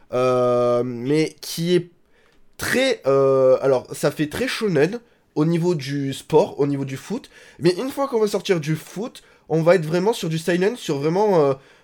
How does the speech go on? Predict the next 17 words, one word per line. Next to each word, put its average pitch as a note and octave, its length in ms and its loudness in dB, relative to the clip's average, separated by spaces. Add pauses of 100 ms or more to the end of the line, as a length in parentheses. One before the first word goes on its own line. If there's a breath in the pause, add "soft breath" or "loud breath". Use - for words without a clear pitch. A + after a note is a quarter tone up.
euh, B2+ 480 4
des, C#3 300 2
euh, B2 540 2
des B2 200 -6
démarches D#3 300 -2
très F#3+ 160 -2
difficiles F3 480 -4
à D#3 60 2
prendre. E3+ 640 0
C'est, C3 340 0
euh, A#2+ 200 2
vra-, B2+ 200 -6
ça C#3+ 140 -6
va B2+ 60 -2
vraiment E3+ 380 -4
être, E3+ 320 -4
euh, C3 200 -2